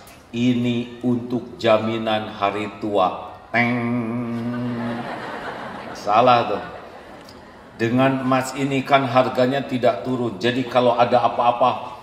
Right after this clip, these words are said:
saya bisa jadikan jaminan untuk anak-anak sekolah. Dah, Allah pasti mendengar ucapannya. Dan Allah tahu isi hati. Diajak aja bisnis oleh seseorang. Sedikit.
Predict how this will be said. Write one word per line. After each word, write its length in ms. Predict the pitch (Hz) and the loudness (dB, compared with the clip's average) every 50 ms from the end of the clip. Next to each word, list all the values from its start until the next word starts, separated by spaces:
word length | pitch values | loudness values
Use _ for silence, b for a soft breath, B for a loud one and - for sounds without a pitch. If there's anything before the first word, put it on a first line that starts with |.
| - | -18
saya 320 | - - - 117 117 120 117 - | -18 -6 -2 2 2 2 2 0
bisa 240 | 120 120 - 123 113 | -4 -4 -2 -2 -2
jadikan 560 | 110 - 117 110 113 113 - - 117 107 - | 0 -2 -2 -2 -2 -4 -2 -2 -2 -2 0
jaminan 480 | - 131 120 120 123 117 110 107 104 - - 151 | 0 0 0 0 0 -2 -2 -4 -4 -4 -4 -4
untuk 320 | 143 135 - 147 - - - 127 | -4 -4 -4 -6 -6 0 2 2
anak-anak 560 | 127 120 120 120 - 123 120 120 117 - - | 2 4 2 0 -2 -2 -2 -2 -4 -4 -6
sekolah. 480 | - 123 - 107 110 107 101 92 87 85 - - - - - - - - - - - - - - - | -8 -8 -4 -4 -2 -2 -2 -4 -8 -12 -16 -20 -20 -20 -20 -20 -20 -20 -20 -20 -20 -20 -20 -20 -6
Dah, 400 | - 123 143 143 135 - - - | 4 8 8 8 8 4 -2 0
Allah 240 | 113 110 117 123 123 123 - | 0 2 2 2 0 0 0
pasti 240 | - 117 - 135 120 | -2 -2 -2 -4 0
mendengar 640 | 123 127 127 123 127 123 131 123 117 104 - - | 0 2 2 2 2 2 2 0 0 0 -2 -6
ucapannya. 800 | 123 117 - 120 107 - - 104 98 98 95 92 87 - - - - - - - - - - - - - | -8 -2 2 2 2 2 2 -2 -4 -4 -6 -10 -14 -16 -18 -20 -20 -20 -20 -20 -20 -20 -20 -20 -20 -10
Dan 240 | - 95 98 95 95 | -6 -6 -6 -4 -2
Allah 240 | 95 104 107 107 101 | -2 -2 -2 -2 0
tahu 320 | - 101 101 101 95 87 | 0 0 0 0 -2 -4
isi 160 | 85 - 92 90 | -8 -8 -10 -8
hati. 320 | 85 87 82 - - - - - - - - - - - - - - - - - - - - - - - - - - - | -8 -10 -12 -12 -16 -18 -20 -20 -20 -20 -20 -20 -20 -20 -20 -20 -20 -20 -20 -20 -20 -20 -20 -20 -20 -20 -20 -18 -10 -4
Diajak 400 | 107 101 98 98 - 139 156 - | -2 -2 -2 0 2 2 2 2
aja 240 | 139 151 139 147 151 147 | 2 0 2 2 2 2
bisnis 480 | 131 156 151 - - 165 170 165 - 165 | 0 -2 -6 -6 -4 -4 -4 -4 -2 -2
oleh 160 | 151 156 156 | -2 -2 -2
seseorang. 640 | 151 - 151 - - 151 156 160 156 160 165 165 160 - - - - - - - - - - - - - - - - - - - - - - - - - - - - - | -2 -2 -2 -2 -2 0 2 2 2 2 0 -2 -4 -8 -14 -16 -18 -20 -20 -20 -20 -20 -20 -20 -20 -20 -20 -20 -20 -20 -20 -20 -20 -20 -20 -20 -20 -20 -20 -20 -20 -18
Sedikit. 640 | - - 95 104 120 113 107 - 135 143 143 135 | -16 -10 -4 -2 -2 -2 -2 -4 -2 0 0 0